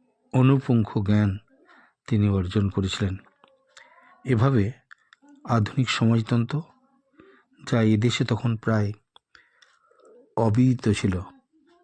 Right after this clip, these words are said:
তাও তার অজানা ছিল না। তার পরিচয় পাওয়া যায় মূলত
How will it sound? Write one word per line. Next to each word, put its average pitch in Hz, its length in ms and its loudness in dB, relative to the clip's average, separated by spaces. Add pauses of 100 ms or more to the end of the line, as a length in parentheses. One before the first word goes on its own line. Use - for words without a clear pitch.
(500)
তাও 110 220 2
তার 104 240 0 (420)
অজানা 110 420 0
ছিল 104 220 -6
না। 92 160 -4 (920)
তার 113 180 2
পরিচয় 113 460 0
পাওয়া 110 260 0
যায় 104 240 -2 (1400)
মূলত 117 360 2